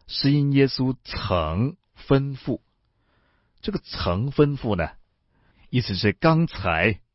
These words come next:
才吩咐的，但经文可能省略了。但鬼却提出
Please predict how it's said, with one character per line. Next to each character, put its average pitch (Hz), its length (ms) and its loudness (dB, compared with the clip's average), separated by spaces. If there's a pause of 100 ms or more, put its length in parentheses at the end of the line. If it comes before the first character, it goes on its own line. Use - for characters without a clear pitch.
(720)
才 151 180 4
吩 226 220 0
咐 202 160 0
的， - 220 -4 (520)
但 110 200 0
经 123 180 2
文 107 140 2
可 98 100 -4
能 95 160 -2
省 85 380 -4
略 104 160 4
了。 78 180 -8 (1120)
但 95 460 2 (680)
鬼 90 260 2
却 95 240 0
提 - 320 -4
出 110 420 -2